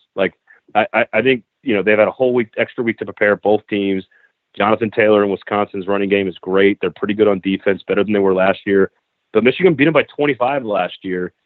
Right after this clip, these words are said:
and that was Paul Chryst's worst loss of his career. So I, Michigan historically has owned Wisconsin in big games when it matters.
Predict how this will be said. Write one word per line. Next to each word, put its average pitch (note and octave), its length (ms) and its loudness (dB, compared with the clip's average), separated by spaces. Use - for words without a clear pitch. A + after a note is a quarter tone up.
and G#2 540 0
that A2 120 2
was E3 120 -2
Paul C3 180 2
Chryst's - 240 -6
worst G#2+ 280 -4
loss A2 280 -2
of G#2+ 80 -6
his G2 80 -8
career. F#2+ 520 -2
So G#2 100 -2
I, G#2+ 180 -2
Michigan B2+ 500 0
historically A2 640 0
has F#2 120 -2
owned G#2+ 320 -2
Wisconsin F#2+ 720 -6
in F#2+ 140 -4
big F#2 260 -2
games F2 420 0
when G#2 220 2
it - 80 -8
matters. F2 480 -2